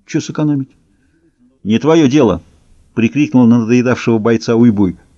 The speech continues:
«Рули, мля, Шумахер». «А это у тебя откуда?» осведомился контейнер.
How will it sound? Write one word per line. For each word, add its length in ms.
«Рули, 420
мля, 440
Шумахер». 680
«А 80
это 160
у 40
тебя 200
откуда?» 340
осведомился 560
контейнер. 440